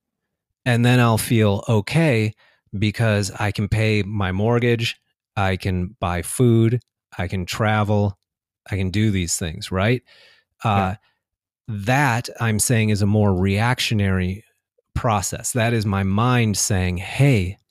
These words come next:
Speaker 1: let's do this because it will lead to something good." But
Speaker 2: Yes.
Speaker 1: if I tap into my guidance, my guidance may say, No, man, you got another mission in life.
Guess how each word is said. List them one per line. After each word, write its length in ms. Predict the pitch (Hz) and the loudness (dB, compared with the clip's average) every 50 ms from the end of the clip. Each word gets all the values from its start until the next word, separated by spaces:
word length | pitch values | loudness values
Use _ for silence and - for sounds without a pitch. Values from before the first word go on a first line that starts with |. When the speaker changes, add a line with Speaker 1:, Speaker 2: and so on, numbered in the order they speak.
| _ | _
Speaker 1:
let's 320 | - 104 120 143 - - - | -2 0 0 0 0 -2 -4
do 240 | - 147 143 131 117 | 0 2 4 4 4
this 380 | 104 135 147 135 104 92 - - | 4 4 4 4 4 2 0 0
because 440 | - 113 104 - - 107 101 95 - | 0 -2 -2 0 0 -2 -2 0 -2
it 180 | - 131 113 - | -2 -2 0 0
will 280 | 113 110 101 101 101 110 | 0 2 2 2 2 2
lead 360 | 117 131 135 123 117 104 98 | 4 4 4 4 2 2 0
to 100 | - 98 | -2 -4
something 520 | 90 - - 104 98 90 - 98 92 92 92 | -2 -2 -2 0 -2 -2 -2 -2 -2 0 2
good." 420 | 110 127 131 107 - - - - _ _ _ _ _ _ _ _ _ _ _ _ _ _ _ _ - | 4 4 4 4 2 -2 -6 -14 _ _ _ _ _ _ _ _ _ _ _ _ _ _ _ _ -10
But 200 | 117 104 98 110 | -4 -2 0 0
Speaker 2:
Yes. 80 | 110 110 | 0 0
Speaker 1:
if 40 | 120 | 0
I 100 | 113 110 | 0 -2
tap 340 | - - 123 127 123 117 - | -2 -2 -2 -2 0 2 2
into 160 | 135 127 120 | 2 2 2
my 180 | 107 98 95 | 2 0 0
guidance, 680 | 92 - 113 117 139 156 151 107 92 90 95 107 - - _ _ _ _ _ _ - | 0 0 0 2 2 2 2 2 0 -2 -4 -6 -8 -8 _ _ _ _ _ _ -6
my 160 | - 98 104 | -4 -2 -2
guidance 560 | 98 - 123 117 131 139 143 135 117 101 101 - | -2 0 0 2 2 4 4 4 4 2 2 2
may 200 | 110 101 101 98 | 2 2 2 2
say, 460 | 92 - - 107 95 92 92 92 101 - _ _ _ _ _ _ | 0 0 0 0 0 0 -2 -4 -6 -10 _ _ _ _ _ _
No, 300 | - 110 110 113 117 117 | -6 -4 -2 0 0 0
man, 220 | 113 110 107 110 110 | 0 0 0 0 0
you 100 | 117 127 | 2 2
got 120 | 135 131 | 2 2
another 300 | 120 110 110 113 110 104 | 4 4 4 4 4 2
mission 340 | 98 98 98 95 - - 104 | 2 2 0 0 0 0 -2
in 100 | 90 87 | -2 -2
life. 480 | 87 82 80 - 104 - - - - | -4 -6 -8 -10 -12 -12 -14 -16 -16